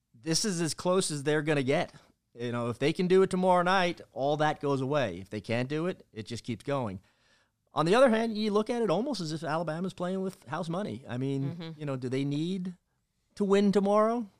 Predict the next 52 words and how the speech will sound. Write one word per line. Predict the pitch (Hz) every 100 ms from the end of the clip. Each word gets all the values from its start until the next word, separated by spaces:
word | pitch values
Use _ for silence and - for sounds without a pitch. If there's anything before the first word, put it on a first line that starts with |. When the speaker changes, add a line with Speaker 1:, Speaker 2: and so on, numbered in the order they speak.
| _ -
Speaker 1:
I | 151
mean, | 151
it | 160
would | 151
be | 151
very | 147
nice | 131 120 160 -
for | 175
Alabama | 110 104 90 85
to | 92
win | 85
tomorrow. | 92 78 85 120
I'm | 135
sure | 123 139
these | 131 135
players | - 151 170 135
want | 117 117 180 -
to |
win | 135 120 120 123
as | 113
badly | 117 117 117 107
as | 98
Georgia | 110 104 104
w-, | 92 98
wins, | 104 113 151 - _ _ _ _ _ _
but | - 226
they're | 262
not | 123
desperate | 95 - 85
for | 98
a | 95
win | 92 101
tomorrow, | 98 95 160 185 -
Alabama. | 104 101 101 110 202 - 285
I | 147
mean, | 170
they're, | 190 233 214 165 156 - _ _ _
they | 190 240
already | - 226 240 240 -
own | 202 285 254
the |
trophy. | 185 156 127 107 95 143
They | 190
have | 190 208
the | 214
trophy, | 180 143 117 98 101 - -
uh, | 131
now. | 143 185 247
So | - 123 127 202 107 -
Speaker 2:
<laughs> | - - -
Speaker 1:
it's, | 170 - -
uh, | 170 160 165 160